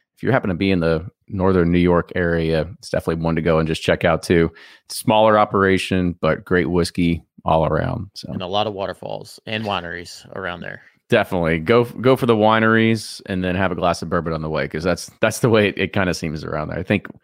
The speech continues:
Speaker 1: think there were probably, it passed at least fifty of 'em while we were
Speaker 2: Oh, at
Speaker 1: driving through
Speaker 2: least.
Speaker 1: there.
Speaker 2: At
Speaker 1: Yeah.
Speaker 2: least.
Speaker 1: All right, so let's go ahead and we'll dive into our topics for tonight. So the first one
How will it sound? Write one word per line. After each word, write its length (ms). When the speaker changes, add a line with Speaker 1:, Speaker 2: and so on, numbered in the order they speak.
Speaker 1:
think 140
there 80
were 80
probably, 400
it 80
passed 280
at 100
least 340
fifty 320
of 160
'em 160
while 140
we 100
were 60
Speaker 2:
Oh, 20
at 80
Speaker 1:
driving 280
through 200
Speaker 2:
least. 100
Speaker 1:
there. 140
Speaker 2:
At 160
Speaker 1:
Yeah. 140
Speaker 2:
least. 300
Speaker 1:
All 100
right, 300
so 100
let's 160
go 140
ahead 140
and 80
we'll 100
dive 360
into 760
our 120
topics 480
for 160
tonight. 380
So 340
the 100
first 460
one 420